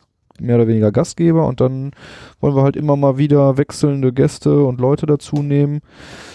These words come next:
Jetzt, äh, diesmal war der Mirko mit dabei, seines Zeichens ein Kumpel von Christoph hier. Und,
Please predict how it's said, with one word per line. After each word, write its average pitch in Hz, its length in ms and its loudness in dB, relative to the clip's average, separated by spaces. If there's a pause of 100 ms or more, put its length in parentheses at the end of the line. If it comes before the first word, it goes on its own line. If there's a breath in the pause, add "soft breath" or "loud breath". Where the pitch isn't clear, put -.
Jetzt, - 340 -2
äh, 127 380 4
diesmal 135 380 0
war 123 100 2
der 117 100 4
Mirko 180 480 0
mit 165 220 -4
dabei, 151 440 2
seines 131 320 0
Zeichens 127 520 -4
ein 117 60 -6
Kumpel 113 300 -4
von 95 140 -8
Christoph - 420 -4
hier. 175 260 0 (1200)
Und, 147 720 -2